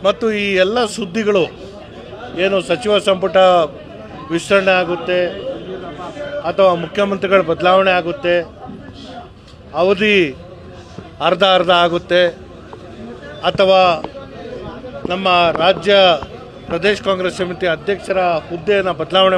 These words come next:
ಮಾಡ್ತಾರೆ ಅನ್ನೋದು ಬಹುಶಃ ಅನೇಕ ನಮ್ಮ ಮುಖಂಡರು ಹಾಕಿರುವಂಥ ಪ್ರಶ್ನೆಗಳಿಗೆ ವರಿಷ್ಠರು ಅದನ್ನು ಭಾಳ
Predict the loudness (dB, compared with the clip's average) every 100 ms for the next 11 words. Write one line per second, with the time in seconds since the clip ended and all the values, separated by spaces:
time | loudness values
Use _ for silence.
0 | 0 -2 -2 -4 -4 -6 -10 -12 -16 -18
1 | -18 -18 -18 -18 -18 -18 -18 -16 -14 -2
2 | 0 2 4 6 6 2 -6 -18 -18 -18
3 | -18 -18 -18 -18 -18 -18 -8 0 0 2
4 | 2 2 2 0 -2 0 2 2 2 0
5 | 0 2 0 0 -4 -2 -4 0 0 0
6 | -2 -4 -12 -14 -10 -8 -8 -10 -10 -12
7 | -12 -2 0 0 -2 0 2 0 -6 -16
8 | -12 -4 0 2 2 2 2 4